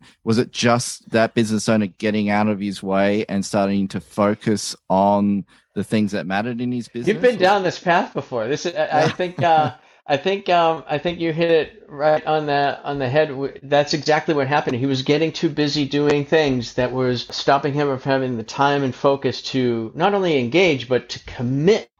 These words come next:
Speaker 2: Once we got the systems in order where there was no, far less chaos, the time was available for him to do that strategic alliance stuff. That just,
Speaker 1: Mm.
Speaker 2: it, it would add massive amounts to his business very quick in large chunks. Uh, and that's how that played out.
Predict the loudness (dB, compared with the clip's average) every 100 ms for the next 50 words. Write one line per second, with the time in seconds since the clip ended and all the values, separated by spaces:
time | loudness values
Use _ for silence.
0 | -2 -2 0 0 0 2 2 2 -4 _
1 | -6 -4 -2 -2 0 0 2 2 2 2
2 | 2 2 2 0 -2 -2 -4 -6 -8 0
3 | 0 0 -4 0 2 4 2 0 -10 -20
4 | _ _ -8 -8 -6 0 2 4 2 2
5 | 0 2 2 0 -2 -4 -2 -2 -2 0
6 | 2 2 -2 -4 -6 -2 -2 -2 -2 -2
7 | 0 -2 -6 -8 -6 -4 -4 -6 -8 -12
8 | -12 -14 -6 -4 0 2 2 2 4 6
9 | 6 2 -2 -14 -16 -6 0 2 2 -2
10 | 2 2 0 -2 -2 0 0 -2 -2 0
11 | 0 -2 -2 0 0 0 -2 -2 -2 -2
12 | -6 -8 -8 -20 -20 -14 -2 0 0 -2
13 | -4 -2 -2 0 2 2 0 -2 -4 -6
14 | -14